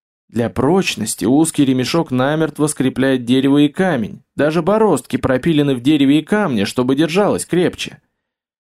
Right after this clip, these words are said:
Точно такое же, подумал он потрясённо, было у него, когда их... Когда они покинули родную деревню. Но откуда здесь секира невров?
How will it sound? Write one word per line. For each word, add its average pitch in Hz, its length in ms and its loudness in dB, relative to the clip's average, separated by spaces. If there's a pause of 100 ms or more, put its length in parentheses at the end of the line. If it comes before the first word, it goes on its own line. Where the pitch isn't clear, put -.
(300)
Точно 135 460 -2
такое 139 580 2
же, 95 340 -4
подумал 113 440 0
он 117 140 -2
потрясённо, 147 720 -2
было 151 340 2
у 156 100 2
него, 202 380 2
когда 123 360 -2
их... 165 440 0 (680)
Когда 151 360 0
они 208 260 4
покинули 165 540 2
родную 139 420 2
деревню. 131 560 -2 (320)
Но 117 240 -2
откуда 123 480 -2
здесь 131 420 0
секира 170 440 0
невров? 196 580 0